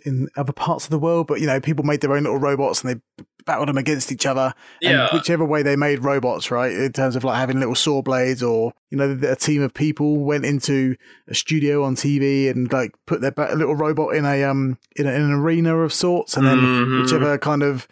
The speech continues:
Speaker 1: features they added to their robot or in a battle bot, you know,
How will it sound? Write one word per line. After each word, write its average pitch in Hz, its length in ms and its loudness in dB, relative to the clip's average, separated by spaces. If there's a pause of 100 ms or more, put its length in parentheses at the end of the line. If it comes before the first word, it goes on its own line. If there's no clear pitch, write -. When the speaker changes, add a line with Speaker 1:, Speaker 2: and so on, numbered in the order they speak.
(280)
Speaker 1:
features 143 340 -2
they 135 140 2
added 139 240 0
to 139 100 0
their 131 220 2
robot 139 420 0
or 123 360 -2
in 123 100 -4
a 117 60 -4
battle 127 240 0
bot, 131 280 -2
you 131 80 -4
know, 127 220 0